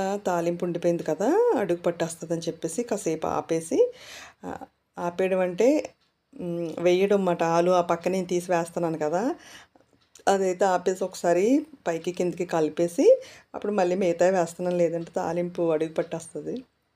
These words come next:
ఇంక ఇక్కడైతే మొత్తం అన్నీ వేసేసాను. ఇలా చక్కగా మంచి కలర్, ఆలు కలర్ అంతా చేంజ్ అయిపోవాలండి. మంచి కలర్ వచ్చే వరకు, ఆ, ఫ్రై చేసేసుకోవాలన్నమాట.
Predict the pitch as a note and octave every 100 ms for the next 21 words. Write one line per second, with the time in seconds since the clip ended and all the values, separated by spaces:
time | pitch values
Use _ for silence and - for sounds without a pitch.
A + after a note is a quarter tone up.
0 | _ _ _ _ - G3 F3 E3+ D#3+ -
1 | F3 E3+ - F3 E3+ E3+ G#3 B3+ E3+ D#3+
2 | D#3 - E3 E3 B3+ - _ _ _ _
3 | _ _ _ _ _ _ _ _ _ _
4 | _ _ _ _ _ _ _ _ - F#3+
5 | F3+ F3+ E3+ - _ - F#3 G3 F3 D#3
6 | E3+ - G3+ F#3 D#3+ F3+ - E3 E3 F#3
7 | F#3+ F3+ E3+ F3+ F#3+ G3+ A3+ G#3 F#3 F3
8 | E3+ E3+ D#3+ D#3 D#3 D#3 F#3 C4+ C#4+ -
9 | - F#3+ - G3+ F3 F3 E3+ - E3+ E3
10 | E3 - F4 B4 - _ - _ - -
11 | E3+ E3+ - E3+ E3 F#3 F3 E3 - E3
12 | D3+ D3 D3